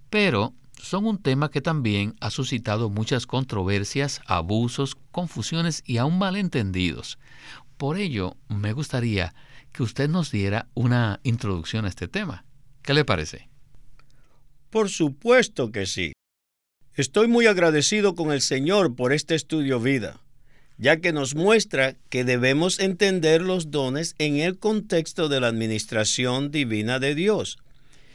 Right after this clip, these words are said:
Speaker 2: Si vemos los dones en el contexto apropiado, entonces comprenderemos su importancia en el plan de Dios. Los dones no son cosas extrañas o raras,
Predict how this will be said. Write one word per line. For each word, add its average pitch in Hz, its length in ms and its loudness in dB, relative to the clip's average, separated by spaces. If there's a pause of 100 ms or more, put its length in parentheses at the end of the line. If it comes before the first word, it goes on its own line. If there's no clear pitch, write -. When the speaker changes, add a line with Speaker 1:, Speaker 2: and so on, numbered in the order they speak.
(260)
Speaker 2:
Si - 240 0
vemos 233 420 4
los 190 260 2
dones 156 460 0 (100)
en 127 160 2
el 135 140 2
contexto 143 640 0
apropiado, 123 720 0 (520)
entonces 220 800 4
comprenderemos 175 1040 4
su 147 220 0
importancia 160 840 2
en 117 60 2
el 101 140 2
plan 110 280 2
de 101 140 2
Dios. 87 400 -2 (760)
Los 151 320 2
dones 220 440 6
no 160 160 2
son 196 240 2
cosas 185 440 0
extrañas 165 720 0
o 139 140 -2
raras, 143 520 0